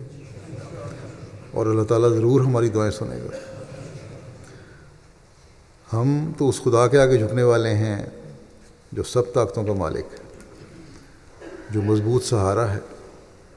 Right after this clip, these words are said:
जिसके साथ जब कोई चिमट जाए तो वो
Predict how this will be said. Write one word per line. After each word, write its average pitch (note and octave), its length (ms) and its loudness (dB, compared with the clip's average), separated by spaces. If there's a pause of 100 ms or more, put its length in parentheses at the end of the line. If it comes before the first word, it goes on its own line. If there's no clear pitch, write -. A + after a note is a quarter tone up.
(540)
जिसके - 220 -4
साथ A#2 540 2 (380)
जब G2+ 180 -2
कोई G#2 100 -4
चिमट B2+ 280 0
जाए C3 240 4 (2250)
तो A2+ 100 -6
वो A#2 180 2